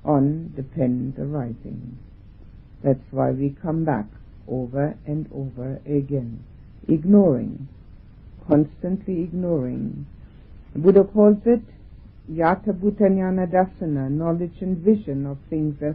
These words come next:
they are. We're ignoring that. Now, obviously, we're ignoring it because it doesn't look to our physical eye the way it is actually. And it doesn't sound to our,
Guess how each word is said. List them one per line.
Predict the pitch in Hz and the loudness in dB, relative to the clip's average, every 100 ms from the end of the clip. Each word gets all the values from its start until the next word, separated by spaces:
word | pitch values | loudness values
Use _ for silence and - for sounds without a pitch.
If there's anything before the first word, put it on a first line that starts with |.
| - | -6
they | 156 | -6
are. | 151 127 117 107 - - - - | -6 -8 -12 -16 -20 -20 -20 0
We're | 143 139 147 | 4 4 4
ignoring | 147 156 143 117 110 113 | -2 -2 -2 -4 -10 -12
that. | - - - - - - - - - - - - - - - - - - - | -12 -18 -20 -20 -20 -20 -20 -20 -20 -20 -20 -20 -20 -20 -20 -20 -20 -20 0
Now, | 165 165 139 | 6 6 6
obviously, | 233 269 269 208 208 | 4 4 2 2 0
we're | 190 185 | 2 0
ignoring | 175 190 214 262 220 160 | 0 2 4 4 2 0
it | 180 - | -2 -4
because | 208 208 190 | -6 -2 -2
it | 190 170 | -2 -2
doesn't | 196 185 185 185 | -2 -2 -4 2
look | 262 - - | 0 0 -6
to | 208 | 2
our | 175 170 - | 4 4 0
physical | 185 165 - 180 165 | -10 -10 -10 -2 0
eye | 196 247 | 2 2
the | 190 151 | 4 2
way | 147 175 160 151 | 4 4 4 2
it | 143 139 | -2 -6
is | 151 143 139 - | -4 -4 -4 -10
actually. | 131 - - 120 120 117 - - - - - - - - - - - - - - | -10 -12 -14 -12 -10 -14 -18 -20 -20 -20 -20 -20 -20 -20 -20 -20 -20 -20 -10 2
And | 170 170 | 4 6
it | 160 | 4
doesn't | 175 170 160 160 - | 2 0 -2 -4 0
sound | 170 156 151 147 | 0 2 -2 -4
to | - 151 | -2 4
our, | 156 151 151 147 | 6 6 6 6